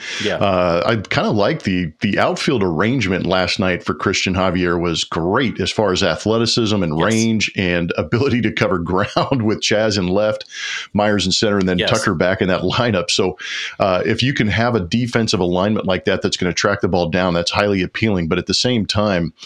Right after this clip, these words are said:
Speaker 2: you know, Chas, again, much like Yainer, has swung himself into that center field job. He, he has produced, he has caught the ball, he has done everything right. And he's actually done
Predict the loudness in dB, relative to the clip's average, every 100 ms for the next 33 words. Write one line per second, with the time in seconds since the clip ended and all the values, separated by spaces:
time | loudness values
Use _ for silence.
0 | -14 -12 -8 -2 0 0 0 2 2 2
1 | 0 0 -2 0 0 2 0 0 0 0
2 | 0 0 0 0 2 0 0 0 0 0
3 | 2 0 0 0 0 0 0 0 0 0
4 | 0 0 0 -2 0 0 0 -2 -2 0
5 | 0 0 -2 -2 -2 -2 0 0 2 0
6 | -2 0 0 -2 -2 -2 0 -2 0 0
7 | -2 -2 -2 -2 0 0 0 0 0 0
8 | 0 0 0 0 0 0 0 0 -2 0
9 | 2 2 0